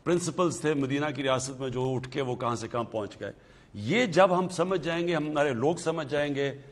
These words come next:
तो तब साथ साथ हम बाकी इदारे भी ठीक करेंगे, अपनी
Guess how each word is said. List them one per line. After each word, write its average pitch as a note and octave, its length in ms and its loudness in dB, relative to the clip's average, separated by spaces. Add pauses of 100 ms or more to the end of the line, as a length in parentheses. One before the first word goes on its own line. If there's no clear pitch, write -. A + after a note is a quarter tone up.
(540)
तो F3+ 80 0
तब - 580 6 (240)
साथ F3 380 6
साथ F#3+ 360 8 (300)
हम C3+ 220 0
बाकी C#3+ 280 6
इदारे D3 300 6
भी D#3 120 0
ठीक D3+ 300 -4
करेंगे, C#3 760 -2 (460)
अपनी C3+ 600 2